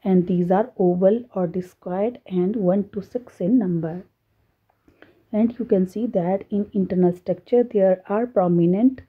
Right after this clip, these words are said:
algal colonies, and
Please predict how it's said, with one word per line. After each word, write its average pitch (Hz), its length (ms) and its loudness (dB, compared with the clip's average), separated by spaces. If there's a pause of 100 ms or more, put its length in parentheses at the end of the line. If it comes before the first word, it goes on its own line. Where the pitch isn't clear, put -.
(580)
algal 226 480 0
colonies, 196 760 2
and 175 420 2